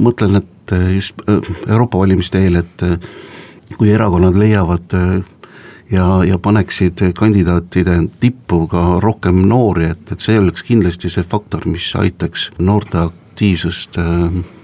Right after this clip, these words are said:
suurendada, et, et, et praegu, kui suuremad erakonnad, olen kuulnud või mis on meedias kajastatud, et seal on nagu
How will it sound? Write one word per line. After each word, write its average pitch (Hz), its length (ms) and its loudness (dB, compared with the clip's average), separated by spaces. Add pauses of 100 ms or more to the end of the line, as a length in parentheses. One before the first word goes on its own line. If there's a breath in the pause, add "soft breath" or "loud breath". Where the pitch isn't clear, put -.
(340 loud breath)
suurendada, 82 640 0
et, - 220 -6
et, - 920 -12
et - 140 -8
praegu, 95 400 0
kui 90 380 2 (260)
suuremad 98 400 2
erakonnad, 90 460 0 (180)
olen 98 280 0
kuulnud 98 520 0 (160)
või 87 300 0
mis 80 320 -6
on 90 120 4
meedias 90 460 2 (100)
kajastatud, 87 500 -4
et 82 100 -6
seal 87 200 2
on 80 80 0
nagu 82 260 0